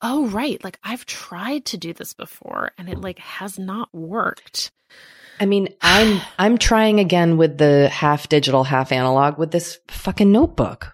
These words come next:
Speaker 2: Pardon my language. So yeah, I see you.
Speaker 1: Yeah. And, you know, for a while I was able, I, people probably remember I was able to get away with just, like, making a to-do list,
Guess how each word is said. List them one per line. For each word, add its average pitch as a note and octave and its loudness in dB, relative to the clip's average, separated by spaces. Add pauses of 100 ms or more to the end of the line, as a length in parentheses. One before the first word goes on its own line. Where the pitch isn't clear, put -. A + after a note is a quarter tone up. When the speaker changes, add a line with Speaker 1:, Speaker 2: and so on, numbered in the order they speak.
Speaker 2:
Pardon D#3 0
my B2 0
language. G2 -8
So E3+ 2
yeah, A3 2
I D#3 2
see B3 0
you. - -2 (400)
Speaker 1:
Yeah. G#3+ -2 (160)
And, B3+ -4 (120)
you F#4 -8
know, F4+ 0
for D4+ 0
a C4+ 2
while D#4 4
I B3+ -4
was C4 2
able, A#3+ 2 (220)
I, - -8 (380)
people D4 -2
probably B3 2
remember G#3+ 4
I G#3+ 0
was G3+ -2
able G#3 -2
to A#3 -6
get F#3 -2
away F#3 0
with F3+ -6
just, - -8
like, F#3+ -10
making F#3 -4
a G#3 -4
to-do F3 -8
list, F#3+ -8